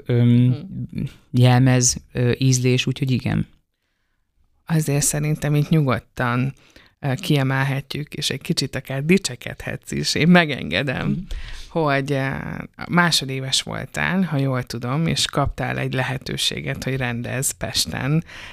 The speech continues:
Speaker 2: egy kőszínházban, vagy alternatív színház?
Speaker 1: Alternatív befogadó színház, a Szkéné Színházban, igen.
Speaker 2: Igen. Erről mesélj egy kicsit, hogy hogyan jött a felkérés, vagy hogyan élted ezt meg, hogy valaki téged keresett meg azért, hogy rendezz ott egy darabot?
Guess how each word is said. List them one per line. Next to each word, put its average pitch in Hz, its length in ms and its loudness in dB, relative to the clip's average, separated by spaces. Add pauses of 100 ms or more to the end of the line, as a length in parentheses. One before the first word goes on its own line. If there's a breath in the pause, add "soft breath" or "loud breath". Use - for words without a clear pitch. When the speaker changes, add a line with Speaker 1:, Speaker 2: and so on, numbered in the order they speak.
Speaker 2:
egy 131 520 -2
kőszínházban, 151 1040 2
vagy 123 160 -4
alternatív 151 680 0
színház? 160 680 0
Speaker 1:
Alternatív 135 480 -2
befogadó 127 420 2
színház, 127 260 4
a 135 40 2
Szkéné 131 380 0
Színházban, 127 500 2
igen. 123 260 0
Speaker 2:
Igen. 147 460 -6
Erről 190 300 2
mesélj 143 480 0
egy 131 120 -6
kicsit, - 340 -2
hogy 180 160 0
hogyan 226 280 6
jött 135 240 -2
a 131 60 -6
felkérés, 175 760 0
vagy 170 180 2
hogyan 147 520 4 (400 loud breath)
élted 165 500 2
ezt 175 220 0
meg, 156 320 4
hogy 165 200 2
valaki 185 400 4 (100)
téged 147 440 2
keresett 147 480 -2
meg 165 180 0
azért, 151 340 2
hogy 156 180 -4
rendezz 147 420 0
ott - 200 -6
egy 151 120 -6
darabot? - 600 -6